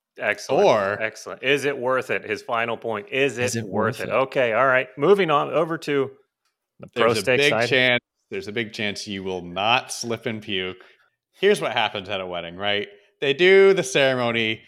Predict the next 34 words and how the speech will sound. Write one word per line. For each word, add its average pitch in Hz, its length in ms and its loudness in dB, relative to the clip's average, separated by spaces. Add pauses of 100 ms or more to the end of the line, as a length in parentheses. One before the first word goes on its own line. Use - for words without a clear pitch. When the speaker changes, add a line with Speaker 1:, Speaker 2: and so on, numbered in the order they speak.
(220)
Speaker 2:
Nobody 135 380 2
really 120 280 2
cares. 101 720 -2 (240)
Then 131 140 -6
you 131 80 -2
go 127 160 4
to 120 60 0
the 113 100 -2
reception. 92 680 -8 (240)
You 98 140 -12
get 117 120 -4
Speaker 3:
Mm-hmm. - 40 -14
Speaker 2:
seated. 90 540 -6
And 107 160 -6
everyone's 131 480 0
like, 107 280 0 (640)
"Let's 120 180 -8
get 147 160 -4
to 156 60 -10
the 131 100 -8
food 143 260 -2
and 135 100 -10
drinks 131 320 -4
now. 117 800 -2 (680)
Enough 113 340 -4
with 127 120 -6
the 131 60 -6
bullshit 143 640 2
and 127 100 -8
the 131 60 -4
speeches. 131 540 -4
No 123 120 -4
one 117 160 -6
cares." 85 440 -12